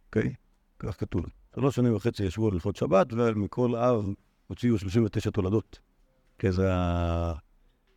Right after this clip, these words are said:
זה מה שהצליחו לעשות ב-, באותם שלוש שנים וחצי שישבו על הלכות שבת. זה כלומר, כלומר, ל-, ל-, ל-, לסבור משהו זה לא רק כאילו ל-, ל-, לחשוב עליו, אלא לעשות...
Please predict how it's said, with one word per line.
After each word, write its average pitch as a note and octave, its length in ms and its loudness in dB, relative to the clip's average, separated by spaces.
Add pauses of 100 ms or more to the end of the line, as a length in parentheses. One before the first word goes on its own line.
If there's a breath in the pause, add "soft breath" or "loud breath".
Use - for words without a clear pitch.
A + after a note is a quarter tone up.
(420)
זה G2+ 120 0
מה G#2 100 2
שהצליחו G2+ 460 0
לעשות F#2 340 0
ב-, E2+ 760 -2 (500)
באותם F#2+ 360 2
שלוש G#2+ 220 0
שנים G#2+ 220 2
וחצי F#2 240 0
שישבו F#2+ 420 0
על F2+ 80 -2
הלכות E2+ 220 -8
שבת. G3+ 380 2 (240)
זה A2+ 120 -8 (120)
כלומר, G#2 280 0 (760)
כלומר, G#2+ 300 -2
ל-, G#2+ 260 2 (120)
ל-, G#2+ 400 -2
ל-, G2+ 480 0
לסבור D#3+ 400 0
משהו G#3 340 0
זה A2+ 140 -2
לא B2 160 2
רק C3 160 0
כאילו A2+ 260 -2
ל-, G2+ 40 -4 (380)
ל-, G2 260 -6
לחשוב G#3 260 0
עליו, C#3+ 220 2
אלא B2 140 0
לעשות... A2+ 540 -8